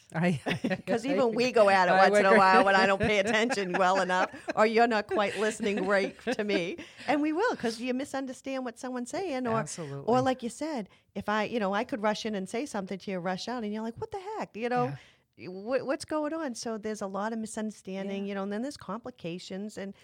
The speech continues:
Speaker 2: it can happen anywhere, whether at home with your family, you know, at
Speaker 1: Absolutely.
Speaker 2: school, um, work, or with each other.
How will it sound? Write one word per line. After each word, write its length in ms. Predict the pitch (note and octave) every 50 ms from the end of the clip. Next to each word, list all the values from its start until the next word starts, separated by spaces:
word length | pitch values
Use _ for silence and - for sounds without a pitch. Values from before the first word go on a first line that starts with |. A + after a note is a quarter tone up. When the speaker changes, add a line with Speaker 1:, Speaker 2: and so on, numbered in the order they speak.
| _ _ _ _ _
Speaker 2:
it 100 | - B3+
can 120 | - D4 C4+
happen 380 | A#3+ C4+ C#4+ D4 - C4+ A#3 -
anywhere, 400 | - C4 F4 E4+ A3 D3+ - - - -
whether 320 | - F#3 G3+ G3 G3 F#3+
at 100 | F3+ F3+
home 380 | - - F3+ F#3 G3+ A#3 A#3 A3+
with 200 | A3 G#3+ A3 -
your 120 | A3 B3
family, 520 | - - F#3 D#3+ D3 C#3 C#3+ D3 G3+ E4+ F#4+ - _ _ _ _ _ B2 - - - -
you 100 | F3+ G3+
know, 160 | A3 G#3 G#3
at 60 | F#3+
Speaker 1:
Absolutely. 60 | D3
Speaker 2:
school, 560 | C#3+ - - F#3 F3+ F3+ F3+ G#3+ D4 F#4 F4 _ _ _ _ _ _ _ _ _
um, 340 | E3 F3+ F3+ F#3 F3+ E3+ E3
work, 440 | E3+ F3+ F#3 G#3 C4 D4 - - _ _ _ _ _
or 120 | F3+ G#3 A3
with 180 | B3+ C4+ - D4
each 160 | C#4+ - D4+
other. 260 | E4 G#4 - E3 -